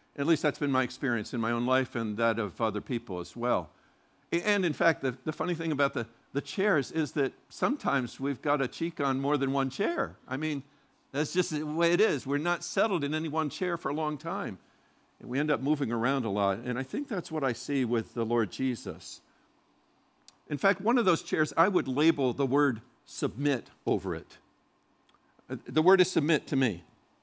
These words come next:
We may fight it, but eventually the reality sets in about our circumstances, about what's going on, about things we have no control over,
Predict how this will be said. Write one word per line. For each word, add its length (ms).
We 120
may 140
fight 280
it, 140
but 140
eventually 480
the 120
reality 400
sets 380
in 200
about 260
our 80
circumstances, 840
about 220
what's 180
going 240
on, 200
about 300
things 240
we 80
have 160
no 100
control 500
over, 220